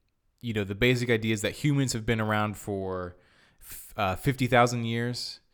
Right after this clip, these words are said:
So, w-, well, so first of all, anytime I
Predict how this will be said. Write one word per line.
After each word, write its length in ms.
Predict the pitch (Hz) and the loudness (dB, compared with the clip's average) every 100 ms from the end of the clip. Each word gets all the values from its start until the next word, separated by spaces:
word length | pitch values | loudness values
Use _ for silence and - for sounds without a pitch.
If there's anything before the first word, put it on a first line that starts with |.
| _ _ _ | _ _ _
So, 800 | - - 107 104 98 98 95 98 - | -6 2 4 6 6 4 0 -6 -10
w-, 160 | 113 - | -12 -8
well, 280 | 117 110 104 | 0 2 2
so 140 | 123 | 2
first 160 | 139 139 | 0 0
of 40 | |
all, 60 | 98 | -2
anytime 420 | 123 123 123 107 | 0 0 0 2
I 140 | 98 | 0